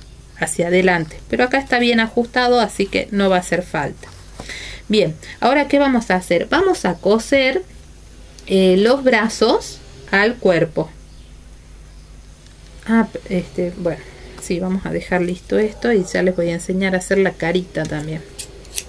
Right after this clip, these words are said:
Vamos a coser los brazos al cuerpo. A ver, vamos a buscar, acá está. Tengo muchos hilos, muchas agujas por todos lados.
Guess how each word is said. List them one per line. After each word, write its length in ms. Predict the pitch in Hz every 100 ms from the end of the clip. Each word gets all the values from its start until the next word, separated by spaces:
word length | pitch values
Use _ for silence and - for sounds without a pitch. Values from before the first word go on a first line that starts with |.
| - - - - 180 - - - - - - - - - - - - - - - - -
Vamos 440 | 202 220 247 262 208
a 60 |
coser 540 | - 196 196 254 254 254
los 180 | 214
brazos 640 | 185 185 190 196 254 269 -
al 280 | - 196 220
cuerpo. 580 | 247 - 165 170 - 160 - -
A 80 | 160
ver, 160 | 170 196
vamos 320 | 175 170 -
a 60 | 160
buscar, 400 | - - 220 226
acá 200 | 160 147 -
está. 460 | - - 240 262 294 - - - - - - -
Tengo 220 | 180 180
muchos 480 | 170 180 180 185 185
hilos, 460 | 226 233 220 233 220
muchas 400 | 180 - 185 180
agujas 380 | 180 190 196
por 200 | 185 160
todos 320 | 160 202 202 196
lados. 580 | 214 214 185 220 370